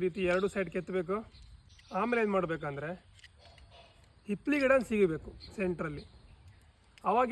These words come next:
ಏನ್ ಮಾಡಿದಿರಿ, ಕಾಳು ಮೆಣಸಿನ ಬಳ್ಳಿನ ಸಿಗದು ಹಿಪ್ಲಿ ಗಿಡನ ಕೆತ್ತಿದ್ರಿ. ಈಗ ಎಕ್ಸಾಕ್ಟ್ ಉಲ್ಟಾ ಇಲ್ಲಿ ನೋಡಿ, ಕಾಳು ಮೆಣಸಿನ ಬಳ್ಳಿನ ಕೆತ್ತಿದ್ದೆ, ಹಿಪ್ಲಿ ಗಿಡ ಸಿಗದಿದ್ದೆ. ಇದರ ಮಧ್ಯ ಈ ರೀತಿ ಹಾಕಿ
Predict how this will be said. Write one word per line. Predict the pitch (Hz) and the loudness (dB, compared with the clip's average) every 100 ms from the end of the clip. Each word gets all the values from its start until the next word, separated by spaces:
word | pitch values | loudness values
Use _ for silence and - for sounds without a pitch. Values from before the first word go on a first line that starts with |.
| 247 | 2
ಏನ್ | 233 | 2
ಮಾಡಿದಿರಿ, | 214 185 220 330 - - - - - | 2 2 0 -2 -8 -20 -20 -16 -2
ಕಾಳು | 180 240 | 0 2
ಮೆಣಸಿನ | 247 240 247 208 | 2 0 0 2
ಬಳ್ಳಿನ | 220 214 226 - | 2 4 0 -4
ಸಿಗದು | 196 190 247 - - _ _ | -2 0 0 -2 -12 _ _
ಹಿಪ್ಲಿ | 190 226 233 | -8 -4 -2
ಗಿಡನ | 220 220 - | 0 0 0
ಕೆತ್ತಿದ್ರಿ. | 190 208 156 143 - 202 | -2 0 -2 -4 -6 -2
ಈಗ | 220 185 | 0 0
ಎಕ್ಸಾಕ್ಟ್ | 160 190 190 190 | 0 -2 0 0
ಉಲ್ಟಾ | 185 175 | 0 0
ಇಲ್ಲಿ | 165 165 | 0 -2
ನೋಡಿ, | 139 - - - - - - - - | -4 -10 -18 -20 -20 -20 -20 -8 2
ಕಾಳು | 180 226 | 2 4
ಮೆಣಸಿನ | 220 214 214 208 180 | 2 0 0 0 2
ಬಳ್ಳಿನ | 190 202 202 - | 4 4 2 0
ಕೆತ್ತಿದ್ದೆ, | 185 202 185 220 170 - - | -2 0 2 0 -2 -8 -8
ಹಿಪ್ಲಿ | 170 208 | -4 0
ಗಿಡ | 202 196 | 2 2
ಸಿಗದಿದ್ದೆ. | 190 185 160 190 226 - - - - 190 | 2 2 2 0 -2 -8 -10 -10 -6 0
ಇದರ | 185 254 240 | 4 4 4
ಮಧ್ಯ | 208 180 170 196 240 - - - - - - - 196 | 2 -2 2 2 2 -4 -16 -18 -16 -16 -16 -8 -4
ಈ | 214 226 | -4 -2
ರೀತಿ | 214 180 226 185 | -2 -2 -2 0
ಹಾಕಿ | 165 160 - | 0 0 -2